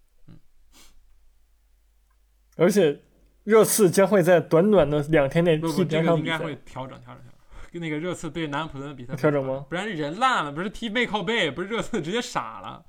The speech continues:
Speaker 1: 穆里尼奥
Speaker 2: 踢阿斯顿维拉吧，
Speaker 1: 对，对，对，踢阿斯顿维拉，
Speaker 2: 应该。
Speaker 1: 不会踢南安普顿。对，踢南安普顿那场被调整，所以也不好踢嘛。
Speaker 2: 嗯。对啊，这干啥呢？
Speaker 1: 主要是排到这儿了，嗯。
Speaker 2: 呃，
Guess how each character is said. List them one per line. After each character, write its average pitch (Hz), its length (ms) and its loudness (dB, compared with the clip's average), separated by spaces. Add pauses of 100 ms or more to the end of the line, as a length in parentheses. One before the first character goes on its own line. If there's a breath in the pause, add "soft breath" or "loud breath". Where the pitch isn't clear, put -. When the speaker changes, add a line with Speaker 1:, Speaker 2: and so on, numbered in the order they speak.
(400 loud breath)
Speaker 1:
穆 190 280 -10
里 175 80 -6
尼 170 60 -6
奥 170 200 -6 (720)
Speaker 2:
踢 - 140 2
阿 214 60 6
斯 220 80 0
顿 190 100 4
维 139 80 4
拉 180 200 6
吧， 156 100 4
Speaker 1:
对， 127 60 -2
对， 135 40 -10
对， - 0 -
踢 147 60 -6
阿 147 100 -6
斯 - 60 -10
顿 135 100 -10
维 120 100 -10
拉， 120 100 -10
Speaker 2:
应 120 40 -8
该。 113 60 -14
Speaker 1:
不 131 60 -12
会 147 120 -4
踢 135 120 -14
南 123 120 -14
安 123 100 -18
普 127 80 -20
顿。 - 380 -18
对， 131 100 -12
踢 143 160 -16
南 143 140 -12
安 139 60 -14
普 127 60 -16
顿 127 120 -16
那 131 60 -16
场 120 120 -18
被 131 60 -14
调 123 240 -18
整， 131 80 -18 (300)
所 143 140 -10
以 131 260 -6 (420)
也 165 100 -2
不 196 60 -6
好 160 160 -6
踢 202 160 -6
嘛。 185 100 -6
Speaker 2:
嗯。 - 100 -20 (240)
对 254 320 8
啊， 170 80 8
这 285 180 0
干 294 200 2
啥 131 160 0
呢？ 123 320 -6
Speaker 1:
主 151 60 -6
要 160 60 -2
是 180 60 -6
排 139 240 -12
到 190 160 0
这 131 120 -8
儿 123 80 -12
了， 127 120 -20 (140)
嗯。 127 180 -20 (120)
Speaker 2:
呃， 131 480 -8